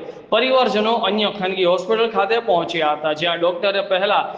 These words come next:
આ મહિલાની સ્થિતિ ખૂબ જ નાજુક છે તેમજ ગર્ભમાં રહેલ બાળકની સ્થિતિ પણ ખૂબ જ ના-, નાજુક હોવાનું જણાવ્યું હતું.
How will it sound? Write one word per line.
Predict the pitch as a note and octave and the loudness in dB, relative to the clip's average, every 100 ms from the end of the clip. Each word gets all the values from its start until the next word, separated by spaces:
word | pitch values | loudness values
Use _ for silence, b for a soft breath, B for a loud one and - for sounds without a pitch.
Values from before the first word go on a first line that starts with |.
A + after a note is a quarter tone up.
| B A3 | B -2
આ | B3+ | 0
મહિલાની | A#3+ A3+ A3+ A3+ | 2 2 2 2
સ્થિતિ | A3+ G3+ G#3 | -2 -2 -2
ખૂબ | G3+ G3+ G#3 | -2 2 2
જ | D#3+ | 2
નાજુક | D#3 E3 F#3 A#3+ - | 2 2 2 0 0
છે | F3+ D#3 | -2 0
તેમજ | F3+ F#3+ D#3+ | 0 0 0
ગર્ભમાં | F3 F3+ F#3+ F3+ | 0 2 2 2
રહેલ | F#3+ F3+ | 2 2
બાળકની | E3+ F#3+ G3+ F#3 | 2 2 -2 -6
સ્થિતિ | G3 A3 | -6 -6
પણ | A3 A#3+ | -2 -2
ખૂબ | A#3 G3+ A#3 | 0 2 2
જ | A#3 | 2
ના-, | F3 F3 | 0 0
નાજુક | E3+ F#3 A3 G#3+ | 2 2 2 2
હોવાનું | F#3 G3 A#3 F3+ | 2 2 2 0
જણાવ્યું | E3 E3+ D3+ D#3 D3 | 0 0 0 0 -2
હતું. | D3 D3 | -4 -6